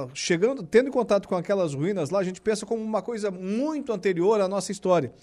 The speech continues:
Mas aí trazendo aqui, por exemplo, pra nossa Araranguá, também nós começamos ma-, mais ou menos por aí, né, prefeito? Mil setecentos e trinta, mil setecentos e quarenta, né?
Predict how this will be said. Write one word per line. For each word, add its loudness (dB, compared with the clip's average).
Mas 4
aí 4
trazendo 4
aqui, 0
por -2
exemplo, -2
pra 2
nossa 2
Araranguá, 4
também 2
nós -2
começamos 0
ma-, -4
mais 2
ou 4
menos -2
por -4
aí, -2
né, -2
prefeito? -4
Mil -6
setecentos -4
e -6
trinta, 0
mil 2
setecentos -2
e -4
quarenta, 0
né? -12